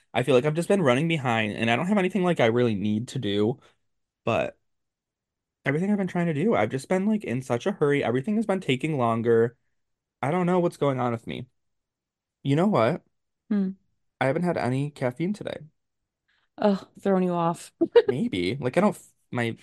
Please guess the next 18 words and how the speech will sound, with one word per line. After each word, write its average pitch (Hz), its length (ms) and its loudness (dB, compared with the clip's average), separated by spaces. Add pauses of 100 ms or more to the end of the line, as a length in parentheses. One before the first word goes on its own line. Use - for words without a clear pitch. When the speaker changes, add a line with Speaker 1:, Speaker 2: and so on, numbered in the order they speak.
(120)
Speaker 1:
I 127 80 -6
don't 156 100 -6
have, 165 120 -6
like, 170 140 -6
a - 40 -10
headache 151 300 -4
or - 40 -2
anything. 104 500 -8 (440)
Hmm. 117 140 -2 (1000)
That's, 127 340 -4
that's 131 200 -2
a - 40 -20
s-, - 140 -20 (160)
scary 113 380 0
<laughs> - 20 -2
thing. 123 440 -4
Speaker 2:
<laughs> 247 920 6
Speaker 1:
Anyway, 120 440 6